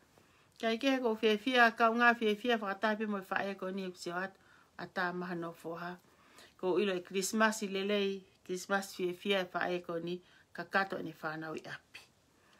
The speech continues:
Pa ko tui ko ngahi mea ton ke tau fie fie ai. Ke tau sio atu ki a hai o ku fie fie.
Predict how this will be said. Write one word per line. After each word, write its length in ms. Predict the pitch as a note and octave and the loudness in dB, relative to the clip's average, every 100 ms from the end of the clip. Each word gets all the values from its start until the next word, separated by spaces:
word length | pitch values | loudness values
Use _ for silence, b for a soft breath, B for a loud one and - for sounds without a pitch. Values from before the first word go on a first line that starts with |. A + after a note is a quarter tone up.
| b b b b - | b b b b -4
Pa 160 | G#3 | 0
ko 160 | G#3 G3+ G3 | 2 0 0
tui 240 | C4 B3 | -2 0
ko 160 | A3+ G#3+ | 0 2
ngahi 220 | A#3+ B3 | 2 4
mea 240 | C#4 C#4 | 4 4
ton 160 | C4+ B3 | 4 2
ke 160 | A3+ G#3 | 2 0
tau 180 | F#3 | 0
fie 300 | F3+ F#3 F3+ | 0 0 -2
fie 240 | F3 F#3+ F3+ | -2 -4 -4
ai. 220 | D#3 D#3 - | -4 -10 -12
Ke 80 | F#3+ | -8
tau 240 | F#3+ F#3+ | -2 -2
sio 240 | - B3+ B3+ | 0 2 2
atu 240 | B3+ A#3+ | 0 -8
ki 160 | - G3+ | -4 -4
a 80 | G3+ | 0
hai 240 | A#3 A#3 A#3+ | 4 4 2
o 80 | - F3+ | -4 -6
ku 120 | F3+ F#3 - b b b b b b b _ _ _ _ _ - | -8 -10 -12 b b b b b b b _ _ _ _ _ -6
fie 220 | G#3 G3 | -2 -2
fie. 320 | F#3 G#3 G#3 | -2 0 0